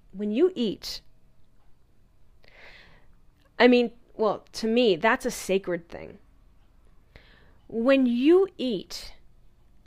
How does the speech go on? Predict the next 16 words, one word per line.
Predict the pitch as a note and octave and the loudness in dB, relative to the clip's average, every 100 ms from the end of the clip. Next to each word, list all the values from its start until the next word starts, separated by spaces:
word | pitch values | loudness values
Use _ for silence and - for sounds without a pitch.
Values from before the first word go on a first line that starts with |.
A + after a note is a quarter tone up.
| _ | _
when | - A3+ | -4 0
I | A3+ C#4+ | 4 4
eat, | D#4+ F3+ - | 2 -6 -6
rather, | F3 D#3+ - B1+ - _ - _ _ _ _ _ _ _ _ _ - | -4 -4 -4 -12 -14 _ -20 _ _ _ _ _ _ _ _ _ 2
I | C4 D4 E4 - _ | 4 4 0 -6 _
make | A#3+ B3 | -2 -2
sure | - - - A#3 B3 C4+ C#4 _ | -6 -10 -8 -4 -4 -4 -10 _
that | - G3 - F#3 | -14 -14 -14 -12
I | G#3 A3+ A#3 A3+ | -8 -6 -6 -8
enjoy | F#3 F3+ F3+ F3 F3+ G3+ G3+ G3 - _ | -12 -10 -8 -4 -2 0 -2 -4 -8 _
every | G#3 A3+ A3 B3 B3+ B3+ B3+ A#3+ - - - - | -6 -6 -6 -8 -6 -6 -8 -14 -20 -20 -20 -16
last | G3 G3+ G3+ G#3 - - G3+ | -8 -6 -4 -4 -6 -8 -10
moment | F#3 F#3+ G3 E3+ - | -8 -6 -6 -8 -10
of | - | -10
it. | F2+ - - - - - - - | -14 -14 -16 -18 -18 -20 -20 0
I | B3+ D4 F4 F4+ | 4 4 2 -2